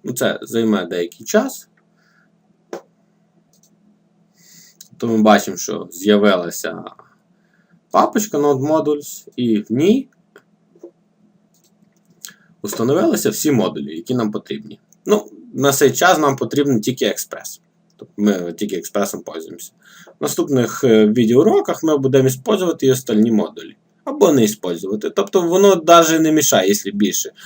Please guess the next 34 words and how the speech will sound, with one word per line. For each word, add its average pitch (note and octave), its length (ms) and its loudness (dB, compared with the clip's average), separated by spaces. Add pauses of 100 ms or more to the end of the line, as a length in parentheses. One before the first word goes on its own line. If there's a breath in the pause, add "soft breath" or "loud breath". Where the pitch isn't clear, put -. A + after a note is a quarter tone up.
(160 loud breath)
Воно C3+ 180 0
просто-напросто B2 800 0
не G2+ 100 -2
буде A2 280 2
грузитися, G2+ 680 -4
ці - 140 -20
всі - 180 -16
модулі. - 320 -18
А - 60 -12
грузимо D#3 340 -2
тільки C3 260 -8
от G#2 140 -6 (420 soft breath)
те, G#2 100 -8
що G2+ 160 -10
нам F#3 140 -10
потрібно. - 360 -12 (1160 soft breath)
Перейдемо C#3 440 4
опять F#2+ 240 -8
до G#2 80 -4
терміналу, G#3+ 600 0
це C#3+ 140 -2
все - 180 -4
установилося. F3+ 880 2 (720 loud breath)
Е, F#2 220 -4 (140)
дуже E3+ 400 2
важлива, C3 960 2 (760)
дуже C#3 240 2
важливий C#3 320 6
модуль, G3+ 360 2
який D3 200 -2
потрібен C#3 440 -2
для A#2 180 0
всіх - 380 0
проєктів. G#2+ 680 0